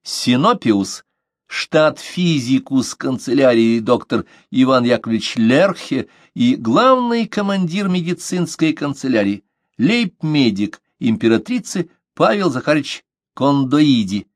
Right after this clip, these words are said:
собрались на собеседование с очередным доктором медицины, желающим получить право на лечение больных в России. Сын провинциального протестантского пастора из эстлянского местечка Геве,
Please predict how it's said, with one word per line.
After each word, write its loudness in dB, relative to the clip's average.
собрались 0
на -2
собеседование -2
с -8
очередным -4
доктором -2
медицины, -4
желающим 2
получить -6
право 4
на 0
лечение -2
больных -2
в -10
России. -12
Сын 0
провинциального 2
протестантского 0
пастора 0
из -2
эстлянского 2
местечка -2
Геве, -2